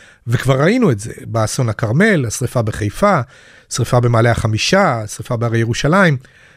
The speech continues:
זה פה ושם, מופעים נקודתיים וקצ-, וקצרים, אנחנו איכשהו מצליחים לאזור כוחות ולהשתלט על השריפות האלה,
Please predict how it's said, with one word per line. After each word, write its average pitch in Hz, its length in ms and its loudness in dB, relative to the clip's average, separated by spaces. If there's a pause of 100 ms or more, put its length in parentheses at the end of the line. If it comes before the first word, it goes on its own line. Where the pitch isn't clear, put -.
(300)
זה 131 140 2
פה 165 180 2
ושם, 220 280 2
מופעים 143 320 2
נקודתיים 143 580 2
וקצ-, 127 540 0
וקצרים, 131 680 2 (380)
אנחנו 135 260 0
איכשהו 156 260 0
מצליחים 151 580 2 (680)
לאזור 127 380 4
כוחות 143 300 0
ולהשתלט 131 480 0
על 135 80 2
השריפות 127 500 -2
האלה, 131 340 4